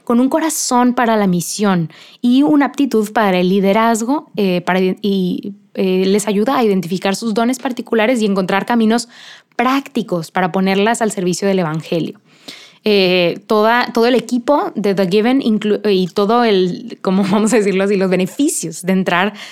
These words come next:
al foro Given incluyen un año de tutoría individual después de que se realiza el foro, después de, eh,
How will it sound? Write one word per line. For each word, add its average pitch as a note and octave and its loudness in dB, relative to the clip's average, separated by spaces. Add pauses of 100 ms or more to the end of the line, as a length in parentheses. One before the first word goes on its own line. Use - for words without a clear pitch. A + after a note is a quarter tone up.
(180)
al F#3+ 0
foro G3+ -2 (160)
Given A3 0 (220)
incluyen A#3 2
un C4+ 2
año C#4 2
de C#4+ 0
tutoría G#3 0
individual A3 0
después G3+ -2
de F#3 -4
que A#3 -2
se - -6
realiza F#3 0
el G#3 0
foro, G3+ -2
después F#3 -4
de, F#3+ -2 (400)
eh, F3+ -2